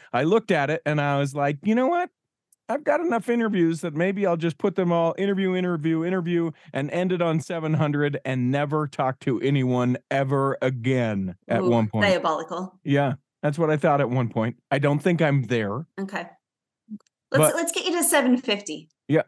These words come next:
Speaker 1: li-, yeah, listen, listen. I was on the, um,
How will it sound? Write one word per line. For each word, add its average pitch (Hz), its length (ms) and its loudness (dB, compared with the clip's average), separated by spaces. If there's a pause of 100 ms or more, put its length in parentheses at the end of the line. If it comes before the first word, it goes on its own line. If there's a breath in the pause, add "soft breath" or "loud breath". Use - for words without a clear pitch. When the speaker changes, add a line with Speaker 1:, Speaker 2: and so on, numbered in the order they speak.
(140)
Speaker 1:
li-, 156 260 0
yeah, 202 120 2
listen, 156 460 -2 (100)
listen. 156 320 2 (320 soft breath)
I 160 120 2
was 175 200 2 (120)
on 196 380 4
the, 170 380 2
um, 131 680 0